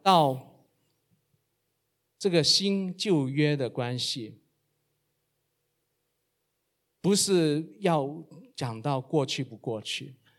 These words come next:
是告诉这些西班-，西伯来人，这，这些信徒们，这犹太信徒们，既然你们已经找到这个救恩了，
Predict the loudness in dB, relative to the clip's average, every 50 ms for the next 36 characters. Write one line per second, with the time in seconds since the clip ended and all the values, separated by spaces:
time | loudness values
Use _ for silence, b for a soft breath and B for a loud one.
0 | b b b b b b b -6 -2 -2 0 2 2 2 4 2 2 0 -2 -2
1 | 0 -2 -2 -2 -4 -4 -4 -2 -4 -4 -2 -2 -4 -4 -4 -2 -2 -2 -4 -6
2 | -8 -14 -18 -16 -12 -10 -8 -8 -6 -6 -8 -8 -8 -10 -8 -8 -8 -8 -10 -12
3 | -16 _ _ _ _ _ _ _ _ -6 -2 0 0 0 0 -4 -4 -4 -2 -2
4 | -2 -2 -2 -2 -2 -2 -2 -4 -4 -6 -8 -12 -14 -14 -14 -14 -16 -16 -16 -18
5 | -20 -12 -4 0 0 0 0 0 -2 -2 -2 -2 -2 -2 -2 -2 -2 -4 -4 -4
6 | -4 -6 -6 -10 -16 -18 -16 -16 -16 -18 -20 -20 -20 _ _ _ _ _ _ _
7 | _ _ _ _ _ _ _ _ _ _ _ -2 2 4 4 6 6 6 6 4
8 | 4 2 2 2 4 4 4 2 2 0 0 2 0 0 0 0 0 0 0 2
9 | 2 4 4 4 2 2 0 0 0 0 0 0 0 0 0 0 0 -2 -2 -2
10 | -4 -8 -10 -14